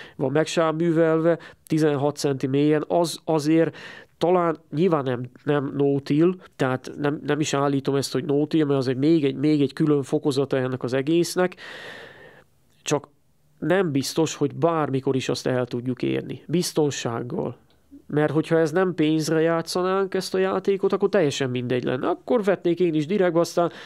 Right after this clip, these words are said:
hát most másfél tonna lett, vagy két és fél, vagy három, hát jó, hát most na. De a talajt tudnám építeni. De,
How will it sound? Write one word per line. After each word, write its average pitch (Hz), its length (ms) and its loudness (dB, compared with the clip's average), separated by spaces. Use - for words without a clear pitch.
hát 392 120 0
most 233 200 -2
másfél 202 460 0
tonna 185 280 2
lett, 180 200 2
vagy 127 260 -6
két 160 320 2
és 151 160 0
fél, 151 180 2
vagy 135 120 -2
három, 170 600 0
hát - 420 0
jó, 135 300 2
hát 131 200 -4
most - 240 -8
na. 123 180 -4
De 175 240 4
a 208 320 0
talajt 156 640 2
tudnám 131 400 -2
építeni. 127 680 -4
De, 156 460 2